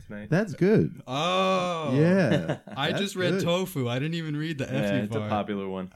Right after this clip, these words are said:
Speaker 2: Yeah,
Speaker 1: <laughs> I,
Speaker 2: that
Speaker 1: I felt like I had to wear something, you know.
Speaker 3: Yeah,
Speaker 2: Yeah, that's
Speaker 3: represent.
Speaker 2: perfect.
Speaker 1: Rep some, some vegan brand. So
Speaker 2: Yeah, beautiful.
Speaker 1: But I think going vegan is the pa-,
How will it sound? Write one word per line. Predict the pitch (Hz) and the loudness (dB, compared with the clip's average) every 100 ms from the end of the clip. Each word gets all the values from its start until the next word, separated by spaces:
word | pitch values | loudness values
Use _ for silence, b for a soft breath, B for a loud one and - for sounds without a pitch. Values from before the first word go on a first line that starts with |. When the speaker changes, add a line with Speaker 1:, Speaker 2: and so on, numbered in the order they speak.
| - | -2
Speaker 2:
Yeah, | 110 175 135 123 104 95 | 0 0 0 -2 -2 -2
Speaker 1:
<laughs> | |
I, | |
Speaker 2:
that | 98 131 127 - | 0 0 0 -4
Speaker 1:
I | 98 | -10
felt | 107 101 | -6 -6
like | 98 | -6
I | 95 | -6
had | 98 | -8
to | 92 | -8
wear | 90 | -10
something, | 90 92 90 78 | -10 -12 -12 -16
you | 82 | -16
know. | 92 - - | -16 -16 -6
Speaker 3:
Yeah, | 120 | 0
Speaker 2:
Yeah, | 139 156 | 2 2
that's | 110 | 0
Speaker 3:
represent. | - 127 131 147 165 | -2 -2 0 4 4
Speaker 2:
perfect. | 110 | 2
Speaker 1:
Rep | 107 | -4
some, | - 101 95 87 _ | -4 -8 -8 -12 _
some | _ 95 | _ -14
vegan | 92 95 92 90 | -12 -10 -10 -8
brand. | 95 92 92 | -8 -10 -12
So | - 87 85 _ _ _ - | -12 -12 -12 _ _ _ -12
Speaker 2:
Yeah, | 123 113 | -10 -8
beautiful. | 85 98 98 - - - | -4 -4 -6 -12 -20 -6
Speaker 1:
But | 98 | -2
I | 127 | -2
think | 220 247 | -2 -4
going | 120 147 131 | -2 -2 -2
vegan | 107 110 107 98 | -4 -2 -2 -2
is | 87 | -4
the | 92 | -8
pa-, | - | -10